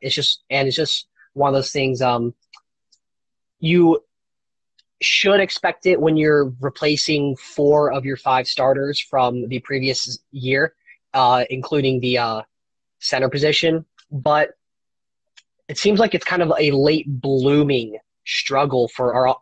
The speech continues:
for our, uh, offensive line. Uh, versus Wake, they played very well. Versus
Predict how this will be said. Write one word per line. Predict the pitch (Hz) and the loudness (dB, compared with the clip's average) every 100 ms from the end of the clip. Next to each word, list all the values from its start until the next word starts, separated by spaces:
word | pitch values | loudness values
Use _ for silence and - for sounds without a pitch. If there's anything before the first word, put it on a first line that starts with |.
| _ | _
for | 135 131 - | 0 0 2
our, | 123 120 | 0 0
uh, | 113 113 - - | -2 -4 -10 -4
offensive | 135 135 127 120 | -4 -2 -6 -4
line. | 120 113 107 _ - - _ _ | -2 -4 -8 _ -20 -20 _ _
Uh, | 131 123 120 117 | 2 4 2 -2
versus | 139 156 139 131 | -2 0 0 0
Wake, | 131 135 156 - - _ _ | 0 2 0 -4 -18 _ _
they | 147 147 | -4 -2
played | 151 147 | 0 0
very | 143 147 | 2 2
well. | 139 147 147 151 | 4 4 4 2
Versus | 139 131 123 117 | -2 -4 -8 -12